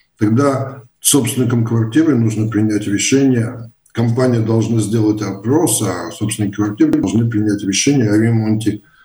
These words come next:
всей кровли и, соответственно, финансировании этой работы.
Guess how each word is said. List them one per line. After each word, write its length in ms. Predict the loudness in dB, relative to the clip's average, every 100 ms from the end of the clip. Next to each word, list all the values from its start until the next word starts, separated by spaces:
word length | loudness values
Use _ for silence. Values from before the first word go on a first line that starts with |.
| _ _ _ _ _ -4
всей 260 | 0 0
кровли 580 | 0 0 2 2 2 4
и, 300 | 4 4 2
соответственно, 600 | 2 -2 2 0 2 -2
финансировании 880 | 0 0 0 0 0 0 0 -4 -8
этой 220 | -10 -10
работы. 260 | -10 -14